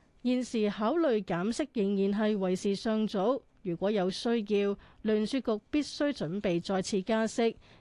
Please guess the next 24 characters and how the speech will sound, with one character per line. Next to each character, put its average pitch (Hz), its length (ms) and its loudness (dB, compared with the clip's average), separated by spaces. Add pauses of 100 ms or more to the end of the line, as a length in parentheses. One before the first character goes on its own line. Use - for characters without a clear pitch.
又 220 140 2
話 214 200 2
聯 180 200 0
儲 - 60 -6 (240)
局 190 140 -8
並 190 240 0
冇 175 200 0
真 240 280 -2
正 196 240 -2
討 165 180 -2
論 165 180 -2
減 156 220 -4
息。 233 300 0 (640)
美 240 160 0
元 233 180 0
指 240 200 -2
數 254 200 0
重 185 280 -4
上 190 200 -2
一 240 120 0
零 170 280 -2
二 175 120 2
水 185 260 -2
平， 165 380 -2